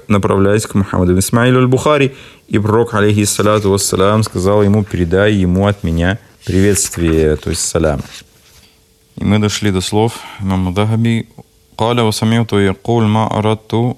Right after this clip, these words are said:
ан атакалляма би калямин фиха зикру дунья илля бадату би хамдиллахи ва санаи алей». То есть имам Бухари говорил, э, «Не было такого, чтобы я захотел начать говорить о чём-то, в чём есть упоминание дуньи, кроме как начиналось восхваление Аллаха». То есть любая речь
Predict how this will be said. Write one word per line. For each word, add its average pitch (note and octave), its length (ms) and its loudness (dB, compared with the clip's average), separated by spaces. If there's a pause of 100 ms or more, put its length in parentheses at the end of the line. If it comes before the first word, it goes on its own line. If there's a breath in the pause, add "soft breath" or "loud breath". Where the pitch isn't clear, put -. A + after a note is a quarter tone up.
ан G2 340 -2
атакалляма G#2 800 -2
би F2+ 140 -2
калямин G2+ 580 0
фиха G2+ 340 -2
зикру G2 340 -4
дунья G#2 640 -2
илля G#2 340 -2
бадату F#2 540 -4
би F#2 120 -2
хамдиллахи F#2+ 760 -2
ва F2+ 120 -2
санаи E2+ 460 -4
алей». C#2 320 -8 (1500 loud breath)
То - 80 -6
есть F#2 120 -4
имам G#2 200 2
Бухари G2+ 340 0
говорил, G2 560 0 (240)
э, F#2 320 -2
«Не G#2 160 2
было G2 220 0
такого, F#2+ 320 -2
чтобы F2+ 320 -6
я F2+ 120 0
захотел F#2 460 -4
начать F2 400 -2
говорить F2 380 -2
о - 100 -8
чём-то, F2 480 -6
в - 80 -16
чём F2 300 -6
есть E2+ 260 -6
упоминание F2+ 540 -2
дуньи, A2 480 0
кроме F#2+ 400 -2
как G2 320 -2
начиналось F#2 480 -4
восхваление F2 560 -4
Аллаха». D2 380 -6
То - 200 -20
есть - 280 -18
любая E2+ 360 -2
речь G2+ 440 -4